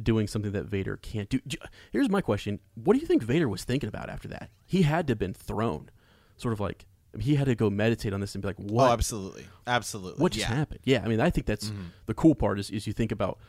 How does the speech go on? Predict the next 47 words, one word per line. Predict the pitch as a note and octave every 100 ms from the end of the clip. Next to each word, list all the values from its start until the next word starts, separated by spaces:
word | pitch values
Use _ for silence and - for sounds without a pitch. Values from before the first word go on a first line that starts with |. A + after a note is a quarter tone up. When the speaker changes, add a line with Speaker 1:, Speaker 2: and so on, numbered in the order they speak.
| - -
Speaker 1:
what | A2 G#2+ A2+
he | B2
was | A2+ G2+
thinking | G#2+ G#2+
about | E2+
in |
the | G2
chamber, | - B2+ A#2 A#2 A2 G#2 - - - -
um, | G#2 G2+ G#2+ - -
when | A#2 A2
he's, | A2 G#2 -
he's | A2
preparing. | - G2+ C3+ B2+ A#2+ A#2
You | G#2
know, | G#2
they've, | G2+ -
they've | G2
tagged | - A2+ G#2+ G#2
the |
Millennium | G#2 G#2 G2+
Falcon. | - G#2 G#2+ G2+
They | G2+
know | G#2 G#2+
where | G2+
the | G2+
Rebel | G#2+ G#2
base | F#2+ G#2 G2+ G#2+
is, | G#2 G2 - - - -
but | G#2+
he's | A2+ G#2
gotta | G#2
be | G#2
thinking, | - G#2+ G2+ G2 F#2+ - - - - -
"Wow, | G#2 A2+ A2 G2+ - - - -
Obi-Wan | A2+ B2 A#2+ A#2 A2+
is | G2+
here | - G#2 G2+ G2 - - -
and | - G2
the | F#2+
Force | - G#2+ G2+ G2 - -
is | G2+ G2+
with | G#2+ G#2
him. | F#2+ G2 - - - -
What | A2+ -
does | G#2
that | G2+
mean? | E2 G#2+ G2+ G#2+